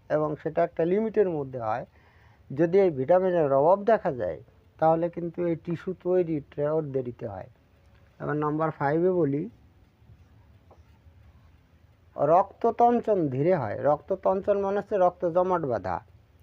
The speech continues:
আমাদের শরীরের কোথাও যদি কেটে যায়, তাহলে আমাদের শরীর থেকে একটা পদার্থ নিঃসৃত হয়ে সেখানে কিন্তু মেরামত করে দেয়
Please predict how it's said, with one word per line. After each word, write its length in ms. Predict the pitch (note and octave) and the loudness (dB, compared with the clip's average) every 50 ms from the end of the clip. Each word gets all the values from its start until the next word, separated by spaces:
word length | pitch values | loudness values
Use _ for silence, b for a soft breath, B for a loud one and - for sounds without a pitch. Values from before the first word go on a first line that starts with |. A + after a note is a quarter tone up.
| - _ b b b b b b b b | -20 _ b b b b b b b b
আমাদের 400 | - C#3 D3+ D#3+ E3 F3+ G3 G3 | -4 -2 0 0 2 2 2 2
শরীরের 440 | - - G3 F#3 F#3 G3+ G3+ G#3 G3+ | 2 2 -2 0 0 0 0 -2 -2
কোথাও 540 | - G3+ F#3+ - F#3+ G3 G3+ G3+ G3+ G3+ F#3+ | -2 -4 -2 2 4 4 6 6 6 4 4
যদি 260 | F#3 G3 F#3 F3+ F3+ | 2 0 0 0 -2
কেটে 360 | F3+ - G#3 G3+ G#3+ A3 G#3 | 0 2 0 2 4 2 2
যায়, 300 | F3+ E3 C#3+ A#2+ B2+ C3+ | 4 4 4 6 4 4
তাহলে 360 | - - D#3+ E3 E3+ F3+ F#3 | 4 4 2 4 4 4 4
আমাদের 380 | F3+ E3+ E3+ F3 F3 F3 F3+ F3+ | 4 4 2 0 0 0 0 -2
শরীর 380 | - - - E3 D#3+ F#3+ G3+ G3 - | -2 0 -4 0 0 0 0 -2 -4
থেকে 260 | - F3+ E3 - F#3 | -8 -8 -6 0 0
একটা 240 | E3+ D#3+ - F3+ E3 - | 0 0 2 0 -2 0
পদার্থ 460 | E3+ F3 D3+ E3 D#3+ - _ - - | 0 -4 -2 -4 -6 -8 _ -6 -4
নিঃসৃত 560 | E3+ D#3+ E3 E3 D3+ - - F#3 F3+ F3 - | -2 -2 -2 -4 -4 -4 -4 -4 -4 -2 -2
হয়ে 240 | F3+ E3+ E3+ D#3+ C#3+ | -2 0 0 0 0
সেখানে 400 | C#3 - G#3 - - D3 D3 D3 | -2 -4 -8 -6 -6 -6 -4 -4
কিন্তু 220 | D3+ D#3+ D#3+ F3 E3+ | -4 -4 -4 -2 -2
মেরামত 400 | F3 F3 F3 F3 E3+ E3 D3 - _ - | -2 0 0 0 0 -2 -4 -4 _ -10
করে 180 | C3+ B2 A#2 | -8 -6 -6
দেয় 280 | A2 A2+ G#2+ G#2+ G#2+ | -4 -4 -4 -4 -6